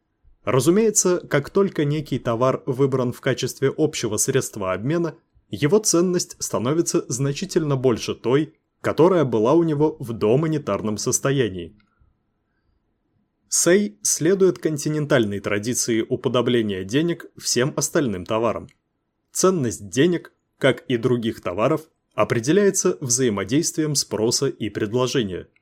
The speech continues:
Их ценность, покупательная способность на рынке, находится в прямой зависимости от спроса на них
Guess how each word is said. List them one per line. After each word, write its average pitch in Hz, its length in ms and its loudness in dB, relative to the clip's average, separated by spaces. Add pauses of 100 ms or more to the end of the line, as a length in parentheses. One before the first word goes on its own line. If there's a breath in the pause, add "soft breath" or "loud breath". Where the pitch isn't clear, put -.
(400)
Их 104 220 -2
ценность, 139 640 -2 (400)
покупательная 117 680 0
способность 107 580 -4
на 127 140 0
рынке, 120 380 -4 (600)
находится 170 840 0
в - 120 -20
прямой 156 340 0
зависимости 139 800 0
от 113 160 -4
спроса 160 480 0
на 143 140 -2
них 139 260 -4